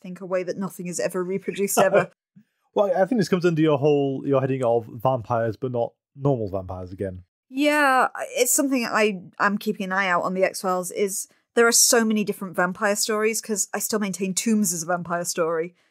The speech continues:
Speaker 1: So is The Host. But more often than not, the X-Files gets around its vampires by kind of making them a bit weird.
Speaker 2: Yeah.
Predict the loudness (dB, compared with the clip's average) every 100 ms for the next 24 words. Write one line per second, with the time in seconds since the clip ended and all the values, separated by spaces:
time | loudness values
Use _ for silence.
0 | -4 2 6 6 4 -2 0 0 0 -4
1 | -6 -12 _ _ 0 4 6 4 0 4
2 | 4 4 0 -2 -2 2 2 2 0 0
3 | 0 0 -4 -6 -6 -4 -4 -4 -4 -4
4 | -2 -2 -2 -4 -6 -6 -4 -6 -6 -8
5 | -6 -6 -6 -6 -6 -6 -12 -16 -4 -4